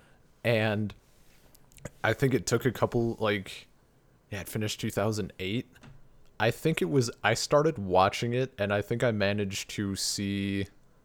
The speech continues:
the finale live on T V. And I was, like, mostly caught up 'cause I watched it with some cousins. But one of my, one of my family members was, uh,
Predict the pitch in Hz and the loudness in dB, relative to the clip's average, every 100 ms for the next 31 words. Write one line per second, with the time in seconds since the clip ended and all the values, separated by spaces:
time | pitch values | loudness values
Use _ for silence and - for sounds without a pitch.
0 | _ _ _ _ _ 98 101 92 - - | _ _ _ _ _ -4 -2 -2 -8 -14
1 | - 101 95 92 95 95 95 87 85 85 | -6 -2 0 0 0 0 -2 -2 -4 -6
2 | - 98 92 87 87 85 82 82 - - | -10 -6 -2 0 0 -2 -4 -6 -10 -10
3 | - 85 73 50 - - - _ _ _ | -8 -8 -10 -12 -12 -14 -16 _ _ _
4 | _ 95 92 90 90 95 87 - 110 98 | _ -6 -6 -4 -4 -2 -4 -6 -2 0
5 | 95 - 92 87 - 85 65 65 55 - | 0 -2 -4 -6 -4 -2 -2 -2 -4 4
6 | - - - _ _ _ _ _ _ - | 6 4 -2 _ _ _ _ _ _ -8
7 | 104 95 87 87 - 82 87 85 85 82 | 0 2 2 0 -2 -6 -6 -6 -4 -4
8 | 80 - 98 123 175 160 151 123 151 156 | -4 -6 -2 4 4 6 6 6 4 4
9 | 127 - 110 107 98 92 85 85 - - | 4 4 2 2 2 2 0 -2 -6 -10
10 | - - - _ 101 104 104 107 101 98 | -20 -20 -20 _ 0 0 2 2 4 4
11 | 95 87 | 4 2